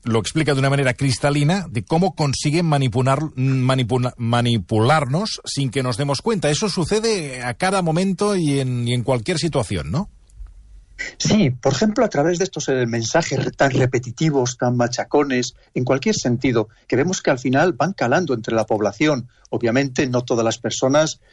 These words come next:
Speaker 2: eh, tienen la oportunidad de dedicarse todo el día nada más que a pensar en estas cosas. Cada uno tiene su profesión, su trabajo, pero al final, cuando llega a casa, a su domicilio, y recibe de una manera constante, en una sola línea, el, un, un mensaje,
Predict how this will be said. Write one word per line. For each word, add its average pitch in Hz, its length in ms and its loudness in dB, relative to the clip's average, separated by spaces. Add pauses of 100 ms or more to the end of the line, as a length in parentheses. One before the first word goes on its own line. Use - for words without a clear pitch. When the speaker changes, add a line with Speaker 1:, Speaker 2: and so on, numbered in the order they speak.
(160)
Speaker 2:
eh, 117 120 -2
tienen 120 300 0
la 123 60 4
oportunidad 123 480 0
de 127 40 0
dedicarse 120 340 -2
todo 117 220 -2
el 113 80 0
día 127 220 2
nada 110 180 0
más 120 180 0
que - 80 -4
a 107 60 0
pensar 113 380 0
en 113 100 -2
estas 110 260 -4
cosas. 160 380 0 (240)
Cada 110 160 0
uno 117 140 0
tiene 113 180 -2
su - 140 -4
profesión, 143 500 0
su 131 160 -2
trabajo, 135 560 0 (340)
pero 127 180 0
al 107 60 -4
final, 139 300 0
cuando 110 240 -4
llega 120 300 0
a 110 80 -4
casa, 147 260 0
a 151 40 0
su 120 140 -6
domicilio, 139 680 0 (260)
y 120 260 0
recibe 131 840 -2
de 117 120 -4
una 127 140 2
manera 123 340 2
constante, 127 720 -2 (180)
en - 80 0
una 147 160 2
sola 131 220 0
línea, 131 480 2 (340)
el, 113 180 2
un, 120 320 0
un 127 160 2
mensaje, 165 640 2